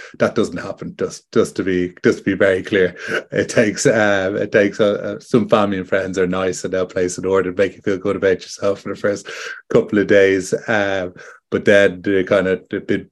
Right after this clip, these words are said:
the big bad world really starts happening. So we had to get our name out there. So we've been very fortunate that, um, we have some amazing ambassadors, uh, supporting us.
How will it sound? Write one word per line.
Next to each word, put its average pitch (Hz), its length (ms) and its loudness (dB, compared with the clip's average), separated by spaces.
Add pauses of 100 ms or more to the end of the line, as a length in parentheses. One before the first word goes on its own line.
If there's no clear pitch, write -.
the - 100 -4
big 104 200 0
bad 95 260 0
world 95 320 0
really 98 260 -2
starts 95 380 -2
happening. 95 420 -4
So 101 260 -2
we 104 180 0
had 110 180 2
to 101 80 -4
get 95 160 2
our 95 100 2
name 90 280 -4
out 87 200 -6
there. 95 260 -4
So 95 360 -6 (400)
we've 110 120 6
been 107 140 4
very 101 220 6
fortunate 95 680 -4
that, 98 540 -2
um, 92 500 -8 (560)
we 104 100 2
have 95 220 4
some 98 420 0
amazing 98 500 -2
ambassadors, 95 720 -4 (140)
uh, 98 260 -6
supporting 101 540 -4
us. 104 260 -6